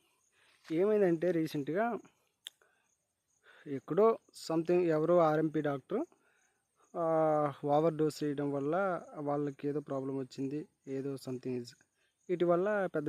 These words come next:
విష్ చేస్తారనమాట. ఈ విష్ ఏమిటైందంటే ఇప్పుడు ఎవరు ప్రాక్టీస్ చేయకూడదు, ఎవరు కూడా ఇంజెక్షన్లు వేయకూడదు, ఏది కూడా చేయకూడదు అని చెప్పేసి చాలా ఇబ్బంది పెట్టేస్తున్నారు.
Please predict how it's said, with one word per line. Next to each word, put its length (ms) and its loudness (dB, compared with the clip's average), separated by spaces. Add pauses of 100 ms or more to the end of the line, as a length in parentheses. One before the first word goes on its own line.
(120)
విష్ 320 -6
చేస్తారనమాట. 640 -8 (540)
ఈ 60 -4 (100)
విష్ 240 -4
ఏమిటైందంటే 760 2 (380)
ఇప్పుడు 340 -4 (420)
ఎవరు 160 2
ప్రాక్టీస్ 500 -2
చేయకూడదు, 420 -2 (840)
ఎవరు 240 -2 (580)
కూడా 220 2
ఇంజెక్షన్లు 380 -2
వేయకూడదు, 500 -4 (340)
ఏది 280 4
కూడా 180 0
చేయకూడదు 280 -4
అని 180 -4
చెప్పేసి 360 -10 (640)
చాలా 160 0
ఇబ్బంది 240 -2
పెట్టేస్తున్నారు. 640 -12